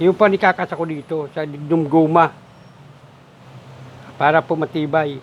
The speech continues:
Ito po, meron na po ito. Ilis bala talaga po ito. Yan. Kahit testingin nyo po ito. Pag sino man po ang kumuha. Yan po ay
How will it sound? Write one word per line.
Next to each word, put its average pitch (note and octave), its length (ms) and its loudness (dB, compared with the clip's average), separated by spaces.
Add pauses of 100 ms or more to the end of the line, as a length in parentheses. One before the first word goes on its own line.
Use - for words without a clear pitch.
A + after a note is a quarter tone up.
(140)
Ito F#3 240 -2
po, A3 160 6
meron G#3+ 280 2
na G3+ 80 0
po G3 120 -6
ito. G3 160 -4
Ilis F3 320 -2
bala F3+ 320 2
talaga F3 280 -4
po F3+ 80 -8
ito. F3 320 -6 (320)
Yan. C3 240 -16
Kahit - 240 -8
testingin F3 480 2
nyo E3 40 0
po E3 120 -4
ito. D3 240 -8 (840)
Pag C3+ 160 -6
sino E3 160 2
man E3 160 4
po E3+ 80 2
ang D#3 80 2
kumuha. D3+ 400 -2 (4000)
Yan F#3+ 160 -2
po A3 200 0
ay A3 160 6